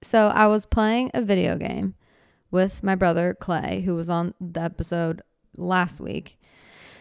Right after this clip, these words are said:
and he said, "What were we do-,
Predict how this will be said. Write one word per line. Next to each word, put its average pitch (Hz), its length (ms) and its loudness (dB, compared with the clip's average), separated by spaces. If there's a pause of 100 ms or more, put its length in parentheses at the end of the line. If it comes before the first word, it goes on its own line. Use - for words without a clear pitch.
(280)
and 208 400 2
he 208 240 0
said, 185 680 4 (720)
"What 226 280 0
were 247 140 0
we 240 120 4
do-, - 200 -6